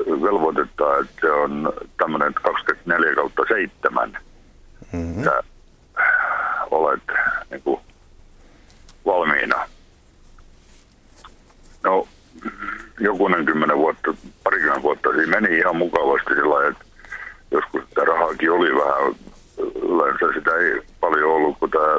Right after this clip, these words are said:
Speaker 1: taksiliikenne tää maaseudulla ei ole mitään kauhean tuottavaa. Ja neljä vuotta aikaa, niin mun meni, meni koulukyydit, mikä oli noin kuusi, seitsemänkymmentä prosenttia vuoden liikevaihdosta.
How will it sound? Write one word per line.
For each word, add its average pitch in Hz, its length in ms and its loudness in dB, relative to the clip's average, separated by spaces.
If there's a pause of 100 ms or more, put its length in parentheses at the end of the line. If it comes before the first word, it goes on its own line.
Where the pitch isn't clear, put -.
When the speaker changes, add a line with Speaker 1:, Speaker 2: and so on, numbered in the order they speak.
(220)
Speaker 1:
taksiliikenne 78 880 -2 (120)
tää 73 120 0
maaseudulla 76 680 2
ei 92 140 2
ole 67 160 0
mitään 71 300 -2
kauhean 71 400 0
tuottavaa. 57 580 -2 (1300)
Ja 71 120 0 (160)
neljä 110 300 2
vuotta 87 340 0
aikaa, 78 280 0
niin 73 120 0
mun 80 200 0 (120)
meni, 78 220 0 (880)
meni 69 340 -2 (200)
koulukyydit, 78 840 0
mikä 76 280 -2
oli 76 160 2
noin 73 640 -2
kuusi, 78 400 -2
seitsemänkymmentä 69 600 -2
prosenttia 67 540 -2
vuoden 67 340 0
liikevaihdosta. 62 880 -2